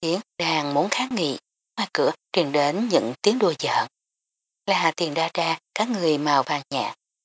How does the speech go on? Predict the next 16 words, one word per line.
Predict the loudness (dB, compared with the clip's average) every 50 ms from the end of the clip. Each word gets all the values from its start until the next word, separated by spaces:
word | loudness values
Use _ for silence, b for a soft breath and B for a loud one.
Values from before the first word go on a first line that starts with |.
| _ _ _ -2
khoác | 0 0 2
lên | 2 0 0 -2 -2 _
một | 4 4 4 4 2 2 0
áo | 0 0 0 -2
choàng | -2 -2 -2 0 0 -2
màu | 0 0 -2 -2 -4 _
trắng | -6 -6 -6 2
tinh, | 4 4 4 4 2 -2 -6 _ _ _ _ _ _ _
tô | -2 0
lên | 0 0 0 0 0
khuôn | 2 2 2 2 2
mặt | 0 0 -2 -2 -6 _ _ -4
nhỏ | -4
nhắn | -2 -2 -2 -4 -4 -2 0
tinh | -2 0 0
xảo. | 2 2 2 2 2 2 -2 -2